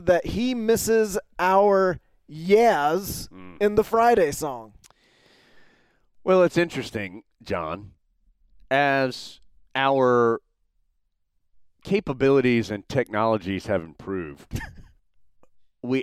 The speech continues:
Speaker 2: actually do the Friday song a little differently than we used to. Oh, gosh, this is like pulling the curtain back, Adam. <laughs> So in the past, when we had the "Yas" in there, we would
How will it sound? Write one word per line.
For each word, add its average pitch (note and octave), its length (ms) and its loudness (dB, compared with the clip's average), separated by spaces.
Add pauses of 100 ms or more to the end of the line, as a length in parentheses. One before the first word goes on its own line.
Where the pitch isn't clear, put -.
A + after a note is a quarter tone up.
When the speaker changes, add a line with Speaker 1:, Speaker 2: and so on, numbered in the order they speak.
Speaker 2:
actually C#3 880 -2 (2000)
do D3+ 200 2
the C3 100 -2
Friday B2+ 440 2
song A#2+ 280 -2
a - 20 -6
little G#2+ 140 0
differently G#2+ 600 -2
than F#2+ 180 -6
we F#2+ 120 -8
used D3+ 360 -4
to. A#1+ 180 -12 (1300)
Oh, - 160 -12
gosh, G2+ 220 -12
this G#2 180 -14
is - 80 -12
like F2 180 -10
pulling G2+ 280 -6
the - 80 -16
curtain F#2+ 340 -6
back, C2+ 240 -14
Adam. C#2 240 -14 (100)
<laughs> - 100 -8 (440)
So D#3 180 0
in D#3 120 0
the C3+ 100 2
past, E3+ 1000 -4 (300)
when C3 180 -6
we C3 80 -2
had C3+ 200 0
the G#2 100 -2
"Yas" A#2 500 2
in E2 140 -16
there, D2 340 -12 (1160)
we A#2+ 280 0
would A2 560 0